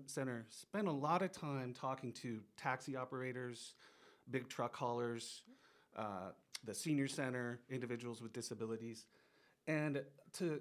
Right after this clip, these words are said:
to our surprise somewhat is that they all wanted flashing beacon crosswalks, including the taxi drivers, including the truck drivers, that they recognized that, "Hey, we need to make this pedestrian corridors safe for everybody." And, and that's, uh,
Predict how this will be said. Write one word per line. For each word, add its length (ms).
to 140
our 140
surprise 560
somewhat 480
is 180
that 180
they 140
all 380
wanted 380
flashing 540
beacon 360
crosswalks, 640
including 480
the 100
taxi 340
drivers, 400
including 580
the 80
truck 260
drivers, 460
that 160
they 100
recognized 680
that, 140
"Hey, 160
we 120
need 180
to 60
make 200
this 120
pedestrian 560
corridors 680
safe 280
for 140
everybody." 380
And, 280
and 200
that's, 360
uh, 180